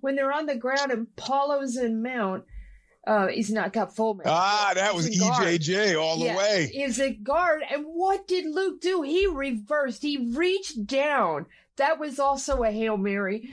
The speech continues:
Speaker 1: He reached down and he reversed him. And I was, like, screaming at that point.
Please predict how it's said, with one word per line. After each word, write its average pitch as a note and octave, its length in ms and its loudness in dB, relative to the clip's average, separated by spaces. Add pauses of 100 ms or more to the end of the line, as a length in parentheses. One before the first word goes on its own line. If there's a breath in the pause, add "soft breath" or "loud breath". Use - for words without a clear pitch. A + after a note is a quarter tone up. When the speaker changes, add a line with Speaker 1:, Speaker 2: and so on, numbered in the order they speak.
(140 loud breath)
Speaker 1:
He D4+ 120 -2
reached C#4+ 520 -2
down G3 580 0 (280 loud breath)
and A3+ 180 0
he D4+ 380 -2
reversed A#3+ 1040 -2
him. A#3+ 460 -2
And A#3+ 100 0
I C4+ 140 2
was, C#4 240 -6
like, A3 300 2
screaming G#3+ 880 -4
at E3+ 160 -6
that D#3+ 300 -4
point. B2+ 380 -10